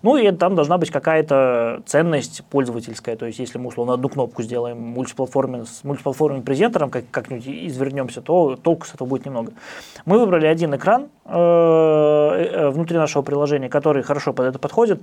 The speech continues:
И, по сути, да, переписали его на, полностью под ноль на, э, мультиплатформу.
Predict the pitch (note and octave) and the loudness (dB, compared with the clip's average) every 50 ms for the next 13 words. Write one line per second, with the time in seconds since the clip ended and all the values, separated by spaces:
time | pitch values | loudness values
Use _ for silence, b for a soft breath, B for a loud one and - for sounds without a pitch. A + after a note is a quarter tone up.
0 | B B B B B B B B B B - A3 C#4 - C#4 - - B3 B3 - | B B B B B B B B B B 0 0 2 2 2 0 0 -2 0 0
1 | D#3 C#3 A#2+ B2 C#3 D3 D3 - - F#3 E3+ D#3 D3 D3 C3+ C#3 C3+ C#3+ D3 D3 | 0 0 0 0 -2 -4 -4 -2 0 2 4 4 4 4 2 2 0 2 2 4
2 | D3+ D3 D3 C#3+ C#3 C#3 C#3 C3+ B2+ B2+ B2 B2 A#2+ A#2+ A#2+ A#2 A#2 - - F3 | 4 6 6 6 4 4 4 4 2 2 2 2 2 0 0 -2 -4 -2 0 0
3 | E3 D3 C3 - - - A#2+ A#2 A#2 A2+ A2+ - _ - C#3 C3+ C#3+ D3+ C#3 B2 | 0 0 -4 -8 -8 -8 -6 -6 -6 -6 -8 -6 _ 0 0 0 2 2 2 2
4 | A#2 A#2 A#2+ A#2+ A#2+ A#2+ A#2 A#2 A#2+ A#2+ B2+ C3 B2+ - E3 C#3+ C3+ B2+ B2 B2 | 0 0 -2 -2 0 2 2 2 2 0 -2 -4 -6 -6 -4 -2 0 0 0 0
5 | B2 A#2+ B2+ D3 D#3 - - - D3 - - A3+ B3 C4 B3 B3 | -2 -2 -2 -4 -4 -4 -4 -4 -2 0 2 2 2 2 0 -2